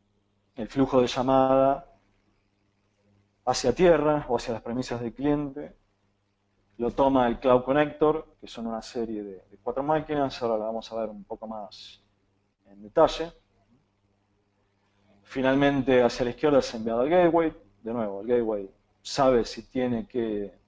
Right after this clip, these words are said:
redirigir la llamada hacia el segmento legacy, que está para abajo,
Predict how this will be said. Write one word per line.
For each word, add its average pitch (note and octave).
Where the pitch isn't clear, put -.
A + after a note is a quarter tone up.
redirigir A2
la A#2
llamada B2
hacia G#2+
el G#2
segmento A#2+
legacy, C3+
que -
está -
para B2
abajo, F3+